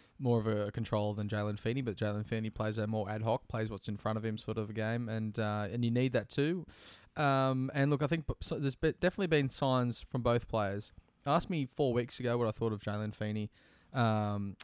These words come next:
uh, it just in the side, I think he hadn't shown me anything of N F L caliber. He's just showing glimpses now.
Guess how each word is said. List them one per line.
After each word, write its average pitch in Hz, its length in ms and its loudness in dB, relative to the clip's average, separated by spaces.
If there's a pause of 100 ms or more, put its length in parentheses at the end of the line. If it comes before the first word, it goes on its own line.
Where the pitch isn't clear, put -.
(420)
uh, 113 400 0
it 131 60 -2
just 127 200 0
in 131 100 2
the 131 60 0
side, 135 260 4
I 113 160 2
think 113 180 -4
he 110 120 0
hadn't 117 240 0
shown 110 300 0
me 107 140 -2
anything 113 340 -2
of 104 80 -4
N 107 80 -4
F 104 120 -4
L 104 120 -6
caliber. 107 420 -4
He's 117 140 -6
just 156 200 -2
showing 127 240 -2
glimpses 110 420 -4
now. 104 260 -2